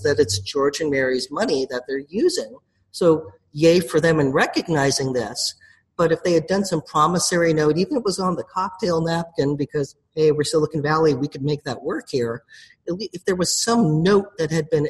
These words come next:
executed, that at least would make this look more legal than just doing this on the fly.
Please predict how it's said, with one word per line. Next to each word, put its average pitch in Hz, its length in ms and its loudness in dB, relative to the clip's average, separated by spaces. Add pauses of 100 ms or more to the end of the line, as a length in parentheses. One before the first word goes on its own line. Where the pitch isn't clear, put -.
executed, 139 760 -2 (340)
that 180 160 0
at 175 100 0
least 165 240 -2
would 151 120 -2
make 156 180 0
this - 180 -4
look 151 160 -2
more 151 280 4
legal 147 640 -2 (400)
than 143 600 2 (160)
just - 460 -2 (220)
doing 160 260 4
this 135 180 -2
on 127 200 -4
the - 60 -20
fly. 107 360 -10